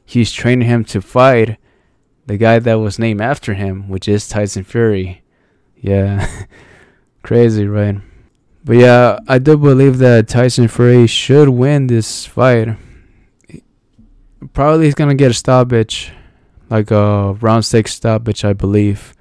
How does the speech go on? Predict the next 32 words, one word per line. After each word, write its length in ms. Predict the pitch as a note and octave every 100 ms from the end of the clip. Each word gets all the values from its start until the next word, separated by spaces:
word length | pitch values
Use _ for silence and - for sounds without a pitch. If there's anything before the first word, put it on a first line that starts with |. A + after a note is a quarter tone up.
| _ _ _ _ _ _ _ _ _ _
I 100 | -
don't 120 | B2+ C#3+
know. 320 | C3 A#2 - _ _ _ _ -
What 240 | B2 A2 - _ _ _
I 140 | A#2+ C#3+
think 360 | - E3+ E3+
that 420 | D#3 D3 C3+ B2 -
probably 340 | C3 C3 C3
Francis, 680 | A#2 B2+ B2+ - C#3 A#2+ -
he's 280 | D3+ - A#2+
gonna 220 | C#3+ C3
come 200 | - B2+
out 200 | B2 G#2+
swinging 640 | - A#2+ C#3+ C3 G2+ G#2+ _ _ _ _
for 140 | -
the 60 | G#2
first 340 | - B2+ -
three 160 | C#3 A#2+
rounds, 680 | G#2+ A#2 B2+ B2 A2+ - - _ _ _ _ _ _ -
and 160 | A2+ -
probably 420 | A#2+ B2+ C3 B2
he, 180 | - - _ -
he 120 | C3
might 360 | C3 B2+ C3
get 180 | B2+ A#2
tired 760 | - - - A2+ G#2+ G2 G2 G2 _ _ _ _ _ -
around 460 | G#2 G#2 G2+ G2
round 260 | G#2 G#2+ G2+
six, 560 | - A2 G#2 - -
and 120 | G2+ G#2+
that's 280 | A2+ A#2+
why 300 | C3+ C3 B2+